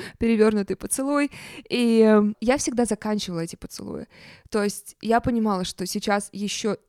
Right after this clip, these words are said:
три секунды дольше, и уже поцелуй перерастут в петинг и пенетрацию,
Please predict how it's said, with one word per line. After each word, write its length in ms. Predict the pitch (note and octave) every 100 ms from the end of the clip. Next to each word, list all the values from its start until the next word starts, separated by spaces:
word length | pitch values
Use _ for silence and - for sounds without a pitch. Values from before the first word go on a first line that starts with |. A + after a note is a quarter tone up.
| _ -
три 180 | A#3
секунды 480 | G#3 F3 - F#3 E3
дольше, 560 | D#3+ A3+ F#4 - G#3 G3 _ _ _ _ _
и 100 | A#3+
уже 240 | A#3 G#3+
поцелуй 520 | G#3+ G#3+ - G3+ C#4
перерастут 640 | C#4+ A#3+ G3+ G3 A3+ A#3+ -
в 600 | F#3 F3+ F#3+ G3 F#3+ F#3
петинг 440 | - C#4 - D4 A3+
и 100 | B3
пенетрацию, 920 | G#3 A3 G3 F#3+ F3 F3+ F3 D#3